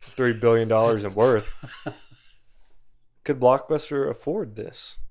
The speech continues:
Speaker 2: I would say yes.
Speaker 1: You're absolutely right. In nineteen ninety-nine,
Speaker 2: <laughs>
Speaker 1: Blockbuster raised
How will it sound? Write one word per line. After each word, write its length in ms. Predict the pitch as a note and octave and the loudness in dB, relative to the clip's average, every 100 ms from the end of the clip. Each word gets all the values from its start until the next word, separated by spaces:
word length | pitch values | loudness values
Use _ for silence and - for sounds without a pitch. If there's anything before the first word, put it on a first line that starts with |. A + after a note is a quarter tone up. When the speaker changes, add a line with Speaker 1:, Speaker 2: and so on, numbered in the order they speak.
| - - _ - - - - - | -12 -20 _ -20 -20 -20 -20 -16
Speaker 2:
I 120 | F2 | -14
would 120 | E2+ | -14
say 200 | - G2+ | -10 -8
yes. 320 | D#3+ - - _ _ _ _ _ _ - B2 | -8 -10 -16 _ _ _ _ _ _ -20 -6
Speaker 1:
You're 200 | G#2+ G2 | -2 -2
absolutely 440 | G2+ A#2 A2+ A#2 | -4 -4 -6 -4
right. 260 | A#2 D#3+ D#3+ - - - - _ - - | -6 -10 -14 -20 -20 -20 -20 _ -20 -8
In 420 | - B2 A#2+ A2+ - | 2 4 2 -2 -10
nineteen 460 | A#2+ A#2+ C#3 E3 D3+ | 0 2 2 2 0
ninety-nine, 680 | C#3+ D3 C#3 A#2 G2+ G2+ A#2 - | 0 0 2 2 2 0 -8 -10
Speaker 2:
<laughs> 100 | - | 6
Speaker 1:
Blockbuster 800 | A#2 B2+ - C3 B2 - A#2 G#2+ G2+ | 8 8 4 0 0 -4 -4 -4 0
raised 580 | A2+ A2+ G#2 G2 - | 2 2 0 -6 -12